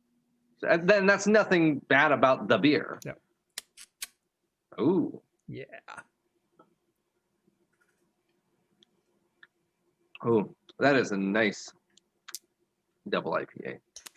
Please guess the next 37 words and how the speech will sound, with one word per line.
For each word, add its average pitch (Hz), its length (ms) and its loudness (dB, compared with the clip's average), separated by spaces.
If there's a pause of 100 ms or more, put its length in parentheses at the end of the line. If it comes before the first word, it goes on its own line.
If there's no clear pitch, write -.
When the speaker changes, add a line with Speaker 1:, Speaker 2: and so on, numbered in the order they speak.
(360)
Speaker 2:
Uh, 139 340 4
John 175 220 6
says, 165 180 4
"Old 185 180 2
Rasputin 190 420 4
is 156 100 0
one 170 120 0
of 165 40 0
the 147 80 0
best 165 300 2
imperial 165 340 2
stouts 160 260 0
I've 160 80 2
ever 143 200 2
had." 156 280 2
That 160 140 2
is 147 140 0
certainly 180 480 4
a 147 80 6
classic. 160 800 0
Speaker 1:
That 110 100 0
is 107 160 2
a 110 100 6
very 117 280 4
good 113 100 4
Speaker 2:
Th-, 101 60 -2
Speaker 1:
classic. 135 500 4
Speaker 2:
that 165 160 8
is 156 220 4
a 156 260 6
quintessential 175 800 -2
what 143 380 -2
an 160 80 -4
imperial 156 500 -2
stout 143 460 -2
should 123 480 -6
be. 123 260 -6